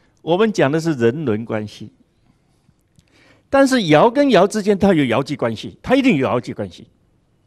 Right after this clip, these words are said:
你在这里，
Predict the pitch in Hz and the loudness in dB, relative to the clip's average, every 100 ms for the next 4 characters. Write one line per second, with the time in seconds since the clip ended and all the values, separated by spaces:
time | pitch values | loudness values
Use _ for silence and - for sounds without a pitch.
0 | _ - _ _ _ _ _ _ _ _ | _ -20 _ _ _ _ _ _ _ _
1 | _ _ _ _ _ _ _ _ _ _ | _ _ _ _ _ _ _ _ _ _
2 | _ _ _ _ _ _ - 185 185 233 | _ _ _ _ _ _ -2 0 4 2
3 | 175 151 95 | 4 0 -2